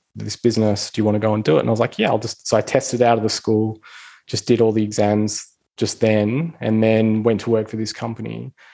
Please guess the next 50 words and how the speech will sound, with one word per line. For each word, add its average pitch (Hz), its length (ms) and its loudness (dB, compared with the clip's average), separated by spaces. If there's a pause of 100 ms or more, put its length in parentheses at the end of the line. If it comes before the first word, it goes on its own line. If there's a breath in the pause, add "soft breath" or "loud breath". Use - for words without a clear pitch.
(140 loud breath)
And 143 120 4
it 147 80 -2
changed 175 280 0
the 156 40 4
whole 160 140 4
direction 147 320 0
of 143 60 -2
my 139 100 2
life. 143 320 0
Like, 120 140 0
it, 117 140 -6
I 120 80 0
got 120 140 2
to 131 80 -2
work 123 220 2
with 113 160 0
just 110 320 -10
really, 135 400 2
really 123 180 4
smart 113 380 0
people 113 240 -2
who 127 120 2
went 131 240 2
on 123 240 2
to 120 100 -6
do 120 180 0
really, 120 240 0
really 113 160 0
great 113 300 -4 (120)
things. 110 480 -6 (600 loud breath)
Um, 107 580 -4 (840)
the 120 80 0
next 135 340 2
job 135 160 4
I 131 100 4
got 123 200 2
was 120 100 -4
from 120 180 -6
connections 120 460 -4
that 117 80 -2
I 113 80 0
made 113 280 -2
there. 113 440 -4 (960)
And, 117 520 2 (140)
you 156 120 2
know, 117 120 4
if, - 200 -2
if, - 260 -4
if 135 140 -2
that 139 280 0